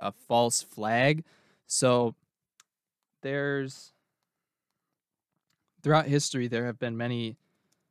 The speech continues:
false flags, and our government has not been reluctant to use them. Uh, I believe we used one. So a false flag is where a government,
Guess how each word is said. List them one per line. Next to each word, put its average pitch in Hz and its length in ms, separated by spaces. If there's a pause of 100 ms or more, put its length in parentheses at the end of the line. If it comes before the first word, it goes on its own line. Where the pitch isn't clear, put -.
(360)
false 117 460
flags, 110 500
and 113 80
our 113 160
government 131 580
has 113 220
not 131 260
been 127 160
reluctant 120 500
to - 120
use 120 300
them. 98 320 (640)
Uh, 104 420 (960)
I 113 120
believe 127 640 (1160)
we 123 140
used 127 380
one. 117 520 (300)
So 135 280 (480)
a 135 100
false 156 340
flag 135 560
is 117 220
where 123 240
a 110 60
government, 135 600